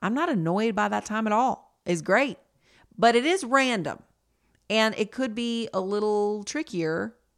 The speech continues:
knowing how to spend it, right? So I'm going to use the phrase random pocket of time, even though it does not provide a good acronym like spots does. Uh, we will leave that for what Kate finds.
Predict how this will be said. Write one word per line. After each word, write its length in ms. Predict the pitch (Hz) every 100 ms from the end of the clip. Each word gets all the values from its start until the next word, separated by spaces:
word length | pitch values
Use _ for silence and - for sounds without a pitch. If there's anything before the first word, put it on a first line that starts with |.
| -
knowing 260 | 185 185
how 80 | 185
to 60 | 180
spend 260 | - 180
it, 120 | - _ _
right? 260 | - 190 208 - _ - -
So 260 | - 240 220
I'm 260 | 208 247 320
going 160 | 330 302
to 40 |
use 220 | 247 240
the 80 | 247
phrase 480 | - 165 156 156 - -
random 380 | 180 190 269 285
pocket 260 | 262 247
of 80 | 254
time, 460 | 220 170 170 165 -
even 260 | 180 175 185
though 140 | 165
it 80 | 165
does 140 | 160
not 140 | 165 151
provide 320 | 151 156 156
a 40 |
good 120 | 151 165
acronym 440 | 165 170 170 156
like 160 | 151 -
spots 360 | - 202 196
does. 380 | - 196 196 190 - - _ _
Uh, 200 | 160 165
we 140 | 175 190
will 120 | 180
leave 200 | 175 170
that 240 | 165 156
for 320 | - 160 156 -
what 320 | 170 147 -
Kate 300 | - 151 -
finds. 680 | - - 127 90 - -